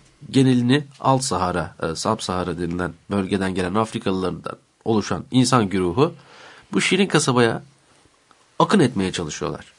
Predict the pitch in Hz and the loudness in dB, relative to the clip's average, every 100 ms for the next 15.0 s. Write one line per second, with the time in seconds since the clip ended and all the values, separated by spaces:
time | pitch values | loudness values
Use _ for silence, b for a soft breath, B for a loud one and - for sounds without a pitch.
0 | _ 160 151 156 165 170 147 104 95 87 | _ -2 -2 4 6 6 4 2 0 0
1 | 92 85 82 - 78 - 73 - - - | -2 -2 -4 -6 -8 -8 -10 -10 -14 -16
2 | - _ B B B B 170 170 165 139 | -20 _ B B B B 4 4 4 2
3 | 135 131 - 131 127 131 120 104 151 139 | 2 0 -2 2 4 4 4 4 0 -2
4 | 131 139 120 120 139 131 127 123 113 113 | 0 2 4 4 2 2 2 2 0 -4
5 | 90 85 90 101 _ - 127 170 - 101 | -4 -6 -10 -10 _ -4 -4 -4 -8 -4
6 | 95 104 156 127 110 - 127 117 120 110 | -4 2 2 2 -2 0 0 2 2 4
7 | 101 101 - 92 107 156 - 113 - 127 | 2 0 -4 -2 0 -2 -4 -2 2 2
8 | 127 135 139 - 139 143 135 - 92 92 | 2 2 -2 0 2 2 0 -4 -4 -2
9 | 85 - 87 95 90 87 87 95 85 82 | -4 -6 -6 -4 -4 -6 -6 -6 -4 -4
10 | 82 80 80 - 76 80 95 165 170 B | -4 -4 -10 -8 -10 -8 -8 -8 -8 B
11 | B B B - 107 120 123 135 135 131 | B B B 0 2 2 0 -2 0 0
12 | 113 123 127 151 117 117 104 92 90 104 | 2 2 2 0 0 0 0 0 -2 -4
13 | 143 - - 135 135 147 - b b b | -6 -6 -2 -2 0 -4 -8 b b b
14 | b _ _ - 147 135 151 113 98 127 | b _ _ -4 -2 4 6 6 4 0